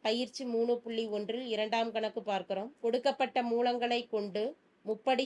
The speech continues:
சமன்பாடுகளை உருவாக்குக என மூன்று சப்டிவிஷன்கள் கொடுக்கப்பட்டுள்ளது. மூன்று மூலங்கள் தெரிஞ்சதுன்னா, முப்படி சமன்பாடு அமைப்பதற்கான நிபந்தனையை முதல்ல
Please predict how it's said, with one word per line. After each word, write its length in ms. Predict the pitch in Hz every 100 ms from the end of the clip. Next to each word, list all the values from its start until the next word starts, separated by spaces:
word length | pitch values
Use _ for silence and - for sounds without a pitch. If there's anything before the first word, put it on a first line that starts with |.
| -
சமன்பாடுகளை 720 | 247 233 226 226 220 226 226 233 208
உருவாக்குக 640 | 214 220 220 220 214 226 226 190
என 80 | 196 277 _ _ _ -
மூன்று 280 | 226 262 262 -
சப்டிவிஷன்கள் 760 | 226 196 233 233 233 233 226
கொடுக்கப்பட்டுள்ளது. 880 | 226 202 214 196 185 202 180 170 175 214 _ _ _ _ _ _ _ -
மூன்று 300 | 254 285 277 247
மூலங்கள் 420 | 262 269 277 277 269
தெரிஞ்சதுன்னா, 560 | 233 240 240 233 233 285 370 _ 233
முப்படி 320 | 220 262 254 262
சமன்பாடு 480 | 240 233 226 226 220
அமைப்பதற்கான 680 | 214 208 226 220 - 214 220
நிபந்தனையை 480 | 214 208 220 226 226 220
முதல்ல 300 | 208 208 214